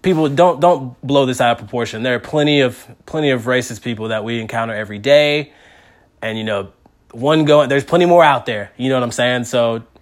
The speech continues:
they dismissed him, as they should. Uh, he really screwed up, and he's being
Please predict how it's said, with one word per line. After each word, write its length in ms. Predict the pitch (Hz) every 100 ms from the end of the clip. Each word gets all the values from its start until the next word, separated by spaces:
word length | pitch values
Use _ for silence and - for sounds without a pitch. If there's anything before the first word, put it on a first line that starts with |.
| _ _
they 180 | 127 143
dismissed 440 | 147 - 156 156
him, 180 | 165 160
as 200 | 151 123
they 100 | 117
should. 500 | 113 - 147 147 147 - _ _ _
Uh, 420 | 110 104 92 85 - -
he 160 | -
really 220 | 143 147 143
screwed 260 | - 151
up, 360 | 156 170 - -
and 100 | 127
he's 80 | 120
being 320 | 117 123 110